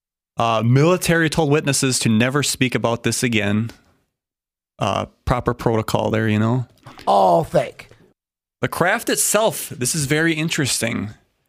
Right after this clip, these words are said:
Speaker 1: was ninety-nine point nine feet in diameter.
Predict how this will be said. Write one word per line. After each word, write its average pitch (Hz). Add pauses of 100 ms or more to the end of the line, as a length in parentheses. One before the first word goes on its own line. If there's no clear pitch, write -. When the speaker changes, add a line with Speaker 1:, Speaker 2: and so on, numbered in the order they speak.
(480)
Speaker 1:
was 113
ninety-nine 185
point 147
nine 139 (280)
feet -
in 110
diameter. 98